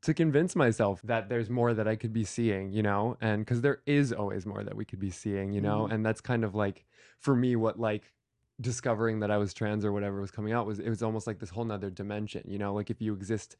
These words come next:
Speaker 1: in a two-dimensional world, you can't even imagine that third dimension.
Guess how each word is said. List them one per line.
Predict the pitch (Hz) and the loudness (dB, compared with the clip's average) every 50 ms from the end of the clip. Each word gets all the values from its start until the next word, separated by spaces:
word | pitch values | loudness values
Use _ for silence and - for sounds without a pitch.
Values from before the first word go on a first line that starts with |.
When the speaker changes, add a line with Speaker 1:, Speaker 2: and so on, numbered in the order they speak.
| - - - _ - | -20 -20 -20 _ -6
Speaker 1:
in | 110 | -6
a | 107 | -6
two-dimensional | 101 - - 120 110 110 107 104 98 104 110 101 101 | -4 -2 -2 0 0 0 0 -2 -2 -2 -2 -2 0
world, | 104 110 104 95 87 | 0 0 0 -2 -4
you | 98 90 | -8 -8
can't | - 110 110 101 - - | -6 -8 -8 -8 -8 -6
even | 117 110 101 101 | -6 -6 -4 -4
imagine | 101 98 98 98 98 104 113 120 117 - 104 92 92 95 98 | -6 -6 -6 -6 -2 0 0 0 0 -2 -6 -8 -6 -8 -4
that | 101 107 95 - - | -4 -4 -4 -2 -2
third | 110 101 101 | -2 -2 -2
dimension. | 92 101 101 98 95 - - 101 98 | -2 -2 -2 -2 -4 -4 -4 -6 -6